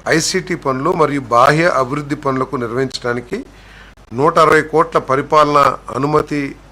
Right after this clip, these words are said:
ఆమోదానికి మరియు పదహారు పది రెండు వేల ఇరవై నాలుగు ఏపీ సిఆర్డీఏ అథారిటీ తీర్మానం ఆధారంగా టెండర్లను ఆహ్వానించి ఖరారు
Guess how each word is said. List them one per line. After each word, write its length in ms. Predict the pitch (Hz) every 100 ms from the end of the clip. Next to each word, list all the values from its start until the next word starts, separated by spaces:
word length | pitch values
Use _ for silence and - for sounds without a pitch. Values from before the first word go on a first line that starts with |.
| - - -
ఆమోదానికి 760 | 110 143 160 147 143 139 180 226
మరియు 600 | 185 139 170 165 139 202 - _ _ - - - -
పదహారు 420 | - 139 156 190 202
పది 380 | - 170 170
రెండు 220 | 175 160 156
వేల 160 | 160
ఇరవై 200 | 151 147
నాలుగు 240 | 139 143 160
ఏపీ 380 | 143 147 170
సిఆర్డీఏ 520 | 165 - 143 139 131 131
అథారిటీ 440 | - 131 127 139
తీర్మానం 580 | 127 131 123 131 131 127
ఆధారంగా 520 | 113 120 120 123 214 - - - - - -
టెండర్లను 560 | 131 160 180 185 190 185
ఆహ్వానించి 800 | 127 139 160 170 175 175 - 226
ఖరారు 460 | - 147 156 185